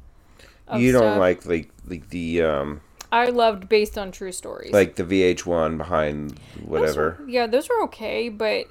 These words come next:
Speaker 1: it, those, those always felt too much like a history lesson.
Speaker 2: Okay.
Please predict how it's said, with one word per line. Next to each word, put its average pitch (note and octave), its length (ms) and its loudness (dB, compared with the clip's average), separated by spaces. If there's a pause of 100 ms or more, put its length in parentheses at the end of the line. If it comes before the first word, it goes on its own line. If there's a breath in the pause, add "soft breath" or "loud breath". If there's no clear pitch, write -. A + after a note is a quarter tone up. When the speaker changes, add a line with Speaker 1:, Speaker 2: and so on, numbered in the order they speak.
(140)
Speaker 1:
it, A#3+ 180 -4 (840 soft breath)
those, C#4+ 380 2 (360 soft breath)
those D#4+ 180 -4
always E4 280 -6
felt - 300 -2
too B3+ 320 0
much A3+ 320 -2
like G#3+ 140 -4
a G3+ 60 -6
history A#3+ 500 -6
lesson. B3 560 -4 (100)
Speaker 2:
Okay. E2 380 0